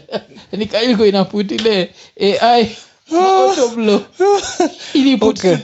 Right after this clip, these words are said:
Speaker 1: test immediately, jo.
Speaker 2: Okay.
Speaker 1: Eh, jo.
Speaker 2: Two
Speaker 1: Eh.
Speaker 2: things.
Speaker 1: Mm.
Speaker 2: Huyu msee hakuwa anataka job from the, from the beginning.
Speaker 1: Eh.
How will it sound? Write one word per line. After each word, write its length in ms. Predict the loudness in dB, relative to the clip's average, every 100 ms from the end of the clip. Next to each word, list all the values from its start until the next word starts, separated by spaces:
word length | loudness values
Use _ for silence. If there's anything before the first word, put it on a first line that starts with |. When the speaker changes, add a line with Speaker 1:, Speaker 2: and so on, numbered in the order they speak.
| -2
Speaker 1:
test 320 | -2 -4 -8
immediately, 720 | -4 -2 0 0 -2 -2 -4
jo. 160 | -4 -8 _ _
Speaker 2:
Okay. 300 | -2 -2 -2 -6 -6 0
Speaker 1:
Eh, 360 | 2 2 0 -6
jo. 80 |
Speaker 2:
Two 180 | -4 0
Speaker 1:
Eh. 120 | 0
Speaker 2:
things. 480 | 2 2 2 0 -4 -10
Speaker 1:
Mm. 220 | -12 -10 -12 -16 _ _ -20 _ _ _ -2
Speaker 2:
Huyu 160 | 2 4
msee 220 | 4 2
hakuwa 240 | 2 0
anataka 340 | 0 -2 -2 -2
job 280 | 0 0 0
from 300 | -4 -2 -6 -6
the, 180 | -4 -4 -6
from 300 | -2 0 2
the 80 | 2
beginning. 520 | 2 2 2 2 0
Speaker 1:
Eh. 220 | -6 -8